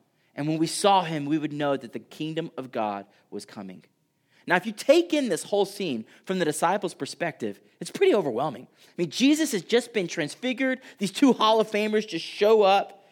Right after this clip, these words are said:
on the mountain. And Mark tells us that Peter did not know what to say. But if you know anything about Peter, you know not knowing what not to say never stops him, right? He's a verbal processor. I identify with Peter 'cause I am also a verbal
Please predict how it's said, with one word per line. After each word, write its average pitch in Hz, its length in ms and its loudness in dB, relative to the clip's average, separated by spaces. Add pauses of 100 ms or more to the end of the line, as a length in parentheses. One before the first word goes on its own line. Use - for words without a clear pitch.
(160)
on 160 120 -6
the 165 60 -4
mountain. 151 540 -4 (680)
And 160 80 -4
Mark 226 220 4
tells 233 220 -2
us 202 80 -8
that - 220 -2
Peter 226 400 -4 (240)
did 143 180 -2
not 170 240 0
know 170 120 4
what 151 200 0
to 135 100 -8
say. 101 360 -10 (760)
But 175 80 6
if 180 80 0
you 208 60 0
know 226 140 6
anything 220 260 2
about 190 200 2
Peter, 190 220 -4
you 160 140 -4
know 143 180 -2
not 165 240 0
knowing 175 240 0
what 156 240 -2
not 151 220 -2
to 135 100 -12
say 120 400 0 (160)
never 147 280 0
stops 110 440 -4
him, 101 120 -12
right? 117 280 -4 (380)
He's 220 180 4
a 226 60 8
verbal 196 340 4
processor. 160 640 -2 (240)
I 170 80 4
identify 214 380 4
with 180 100 2
Peter 185 180 0
'cause 160 200 -2
I 196 220 6
am 165 280 0
also 170 460 2
a 139 80 2
verbal 151 460 0